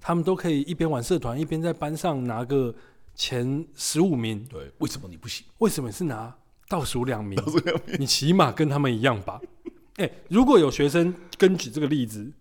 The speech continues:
Speaker 2: 对。
Speaker 1: 你会，
Speaker 2: 那就是你真的没有在念书啊。
Speaker 1: 对，你真的
Speaker 2: <laughs> 那就是没有在念书。
Speaker 1: 连你都会想要骂他吧？
Speaker 2: <laughs> 对，对，对，对。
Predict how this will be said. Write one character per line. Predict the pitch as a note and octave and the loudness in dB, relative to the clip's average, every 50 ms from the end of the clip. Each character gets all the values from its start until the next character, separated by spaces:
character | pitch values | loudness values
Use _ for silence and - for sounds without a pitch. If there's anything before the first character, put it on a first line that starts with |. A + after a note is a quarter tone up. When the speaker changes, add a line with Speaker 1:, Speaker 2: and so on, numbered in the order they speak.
| _ - - - - - - - - | _ -20 -20 -20 -20 -20 -20 -20 -10
Speaker 2:
对。 | - G2 F#2+ F#2 F#2 - - - - - _ | -6 -6 -4 -4 -6 -8 -14 -20 -20 -20 _
Speaker 1:
你 | - A#2+ A#2 | -8 -6 -2
会， | - E3+ E3 D#3 C#3+ C#3 - - - | 4 4 4 4 4 0 -6 -12 -10
Speaker 2:
那 | - B2+ B2 | -8 -8 -4
就 | - C3 C3+ | -2 -2 -2
是 | B2+ | -2
你 | A#2 G2 | -2 -4
真 | - A2 A2+ | -4 -4 -4
的 | A2+ | -2
没 | G#2+ G2 | -4 -4
有 | F#2 | -4
在 | F2+ F#2 | -4 -6
念 | G2 F#2+ F#2 F2+ | -6 -6 -8 -8
书 | - - F2+ | -10 -10 -8
啊。 | F#2+ G2 - | -8 -4 2
Speaker 1:
对， | - D#3+ D3 | 4 4 4
你 | C3+ | 4
真 | B2+ - E3 E3 | 4 4 4 4
的 | |
Speaker 2:
<laughs> | F3 G#3 | 4 4
那 | |
就 | - A3+ | 2 2
是 | G3+ G#3+ - | 2 0 2
没 | G#3 D#3+ | 0 0
有 | - | -2
在 | - | -2
念 | - - - | -2 -4 -2
书。 | F3+ E3+ | 4 6
Speaker 1:
连 | F#3 F#3 A3 | 6 8 8
你 | A3+ F3+ | 6 6
都 | D3+ E3 F3+ | 6 6 6
会 | G3+ | 6
想 | - C#3+ C3 | 6 4 4
要 | C#3 | 4
骂 | D#3+ E3+ C#3+ | 6 6 6
他 | C3 B2+ B2+ | 6 6 4
吧？ | - - G3 - | 6 8 8 8
Speaker 2:
<laughs> | - | 8
对， | - G3+ G3 | 8 6 4
对， | - F#3+ - - | 4 4 4 4
对， | - - - - - - - | 2 2 0 0 -2 -2 -6
对。 | F3+ | -8